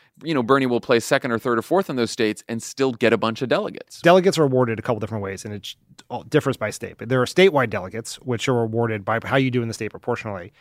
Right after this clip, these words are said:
Speaker 2: But then there are delegates awarded by congressional district, and a lot of them have even numbered delegates. And so it doesn't, you have to win at, like, seventy thirty to not split the delegates.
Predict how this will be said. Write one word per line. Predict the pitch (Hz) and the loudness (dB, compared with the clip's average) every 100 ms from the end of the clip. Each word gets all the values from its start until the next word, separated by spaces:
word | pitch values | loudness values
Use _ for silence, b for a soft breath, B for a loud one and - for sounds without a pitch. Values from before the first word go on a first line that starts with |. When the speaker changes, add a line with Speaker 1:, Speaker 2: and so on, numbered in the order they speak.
| b b - | b b 2
Speaker 2:
But | |
then | 147 190 | 6 8
there | 190 | 6
are | 147 | 4
delegates | 127 135 120 131 110 | 4 4 4 0 -2
awarded | 123 123 120 | 0 0 0
by | 110 | -2
congressional | - 107 113 101 87 | -4 -8 -8 -8 -12
district, | - - _ _ - | -14 -16 _ _ -4
and | 131 | 0
a | |
lot | 127 170 | 4 4
of | 156 | 4
them | 151 | 0
have | 123 113 - - | 0 -4 -10 -2
even | 151 143 127 | 2 2 2
numbered | 120 120 113 92 | 2 0 -2 0
delegates. | 110 85 - - _ _ _ _ _ - | -2 -4 -10 -16 _ _ _ _ _ 0
And | 135 117 | 0 2
so | - 127 117 120 110 _ _ _ | 4 4 4 0 -4 _ _ _
it | 143 | 2
doesn't, | 180 180 151 | 4 6 4
you | 156 | 6
have | 175 180 | 6 6
to | |
win | 147 151 | 4 6
at, | 151 | 2
like, | 113 - | 0 -2
seventy | 143 135 127 | 0 2 -2
thirty | - 135 127 107 | -2 0 0 -2
to | 110 123 | -2 2
not | 123 123 | 2 2
split | - 135 | 0 -2
the | - | 0
delegates. | 113 90 76 - | -4 -4 -10 -16